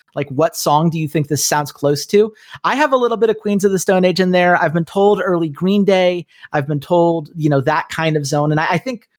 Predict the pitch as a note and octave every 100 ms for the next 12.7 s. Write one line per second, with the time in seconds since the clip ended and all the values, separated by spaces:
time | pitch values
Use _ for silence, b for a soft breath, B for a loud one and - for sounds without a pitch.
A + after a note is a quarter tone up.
0 | _ - D#3 C#3+ - D#3 D#3 F3 D#3 D3
1 | E3 D#3 C#3 C#3+ C#3 D3 D3+ C#3+ B2 B2+
2 | B2+ F#3+ D#3 D#3+ F3 E3 - F#3+ A#3 A3+
3 | F#3 D#3+ D3 D#3 C#3+ C#3 C#3 D#3 D3 F3
4 | F#3 D#3+ D3+ D3 F3 D#3 D3 C#3 C#3+ D#3+
5 | D3+ D3 A2+ - C3+ C#3 E3+ F#3 - F#3+
6 | G3 A#3 B3 _ _ _ _ - B2+ B2+
7 | D3 D#3 D3+ D3+ C#3+ E3+ D#3+ C#3+ C#3 B2+
8 | A2+ A#2 B2 C3 A#2 A#2 C3 B2+ - A#2
9 | G#2+ G#2+ - _ _ - A2+ A2+ B2+ B2
10 | C3 B2+ C3 B2+ C3+ C3+ - - C3+ -
11 | C3 B2 - B2+ - _ - C#3 C#3+ C#3+
12 | - B2+ C3+ C3 B2+ B2